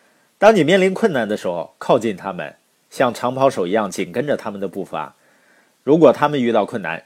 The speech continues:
你可以走上去帮助他们。两个积极向上的人拧成一股绳，比一个单打独斗的人更能驱散乌云。第四，在任何谈话中说些积极的话。我曾经尝试培养一种习惯，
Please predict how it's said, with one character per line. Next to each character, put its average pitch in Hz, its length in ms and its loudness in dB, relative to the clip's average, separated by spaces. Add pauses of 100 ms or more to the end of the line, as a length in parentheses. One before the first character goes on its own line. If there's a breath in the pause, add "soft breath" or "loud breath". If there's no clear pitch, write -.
(120)
你 123 100 -2
可 143 100 0
以 143 80 4
走 104 180 -2
上 117 160 -8
去 - 280 -14 (100)
帮 123 180 0
助 113 140 -4
他 - 160 -12
们。 73 200 -18 (840)
两 147 180 4
个 170 120 6
积 196 160 0
极 208 100 2
向 196 220 4
上 196 160 -2
的 120 100 0
人 104 180 0
拧 95 140 -6
成 110 160 -12
一 131 100 -4
股 92 160 -8
绳， 80 300 -14 (380)
比 135 160 0
一 165 80 2
个 160 120 8
单 180 240 2
打 95 200 0
独 90 180 -8
斗 143 180 0
的 87 120 -6
人 78 220 -8 (180)
更 147 180 0
能 98 160 -8
驱 143 240 -6
散 110 240 -6
乌 87 160 -8
云。 71 220 -12 (1120)
第 139 120 0
四， 123 340 -2 (280 soft breath)
在 170 140 6
任 214 200 6
何 123 140 0
谈 104 240 -8
话 110 220 -2
中 107 260 -6
说 127 220 -2
些 113 160 -4
积 143 200 -4
极 87 160 -10
的 82 120 -8
话。 76 260 -10 (920)
我 139 160 4
曾 160 160 0
经 220 160 4
尝 139 200 -2
试 165 160 0
培 147 200 -2
养 104 180 -2
一 123 80 -2
种 95 160 -8
习 87 180 -10
惯， 98 280 -4